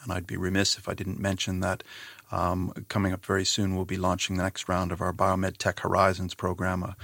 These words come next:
a forty-five million dollar program to support early stage, um, med tech and technologies to get to proof of concept. And the, um, next round of that program will launch on the fifteenth of June.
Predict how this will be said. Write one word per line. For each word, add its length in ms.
a 40
forty-five 500
million 260
dollar 220
program 460
to 100
support 560
early 240
stage, 440
um, 380
med 240
tech 260
and 80
technologies 760
to 100
get 140
to 80
proof 240
of 100
concept. 540
And 100
the, 240
um, 500
next 320
round 260
of 60
that 160
program 420
will 140
launch 420
on 100
the 60
fifteenth 480
of 80
June. 320